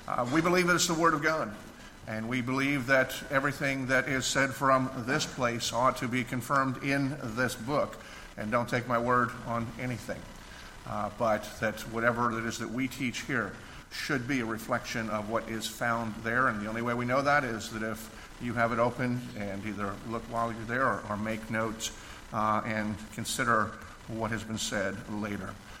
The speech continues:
But what we do also believe is that these words are life, the life of God, that he uses to shape his people, to enable us to become more and more like Christ, what we long to be, whether we recognize it or not.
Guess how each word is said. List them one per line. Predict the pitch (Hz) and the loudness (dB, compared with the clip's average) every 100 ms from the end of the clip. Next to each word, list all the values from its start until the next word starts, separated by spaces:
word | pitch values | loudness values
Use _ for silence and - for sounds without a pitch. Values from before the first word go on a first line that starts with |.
| - - 110 | -16 -14 -6
But | 110 110 110 - | -2 -2 -4 -10
what | 113 107 | -10 -6
we | 110 123 | -4 -2
do | 110 135 127 | 2 2 4
also | 147 147 117 | 2 2 -2
believe | 101 98 92 87 | -4 -6 -8 -8
is | 107 113 | -8 -6
that | 110 - | -6 -2
these | 127 113 | 0 0
words | 113 117 113 107 - - - - - | 0 0 0 -2 -6 -10 -16 -18 -10
are | 117 110 | -4 -2
life, | 110 110 107 - - | -2 -2 -4 -10 -10
the | 98 | -4
life | 104 107 | -4 -2
of | 113 120 | -6 -4
God, | 120 107 101 - - - | -4 -4 -8 -12 -16 -12
that | 107 | -6
he | 120 | -2
uses | 123 139 123 - - | 2 2 0 -4 -6
to | - | -6
shape | - - 131 123 - - | -4 -2 -2 -2 -6 -4
his | 127 117 | -4 -4
people, | - 131 120 104 - - - - | -4 -6 -6 -10 -12 -16 -16 -16
to | - | -6
enable | 113 127 127 123 | -2 0 2 2
us | 123 - | 2 0
to | |
become | 117 117 117 113 113 | -4 -4 -2 -4 -4
more | 120 117 | -2 0
and | 113 | 0
more | 117 110 107 | 0 -2 -2
like | 110 120 | -2 -2
Christ, | - 123 113 107 127 | -2 -2 -2 -2 -4
what | 123 | -2
we | 127 135 127 | 0 0 0
long | 123 135 147 | 2 2 2
to | 139 | 0
be, | 123 160 | 2 2
whether | 110 110 110 | 0 -4 -4
we | 113 | -4
recognize | 110 120 117 117 117 107 | 0 -2 -2 -4 -6 -6
it | 107 | -6
or | 107 | -6
not. | 104 101 | -6 -8